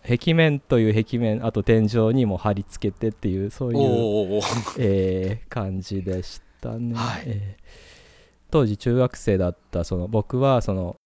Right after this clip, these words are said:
Speaker 1: スーファミ版を、その、発売日直後に買ったんですけども、
Speaker 2: はい。
Speaker 1: まあ、今でもよく覚えてるんですけど、地元のブックランドっていう本屋で、
Speaker 2: はい。
Speaker 1: まあ、ゲームソフトが買えたんですよ。
Speaker 2: うん。
Speaker 1: うん。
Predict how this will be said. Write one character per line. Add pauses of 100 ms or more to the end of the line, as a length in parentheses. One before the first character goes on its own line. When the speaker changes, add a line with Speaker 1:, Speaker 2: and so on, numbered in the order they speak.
(160)
Speaker 1:
ス
ー
フ
ァ
ミ
版 (120)
を、
そ
の、
発
売
日
直
後
に
買
っ (140)
た
ん
で
す
け
ど
も、
Speaker 2:
は
い。 (240)
Speaker 1:
ま
あ、
今
で
も
よ
く
覚
え
て
る
ん
で
す
け
ど、 (200)
地
元
の
ブ
ッ
ク
ラ
ン
ド
っ
て
い
う
本
屋
で、 (100)
Speaker 2:
は
い。 (240)
Speaker 1:
ま
あ、
ゲ
ー
ム
ソ
フ
ト
が (260)
買
え
た
ん
で
す
よ。
Speaker 2:
う
ん。
Speaker 1:
う
ん。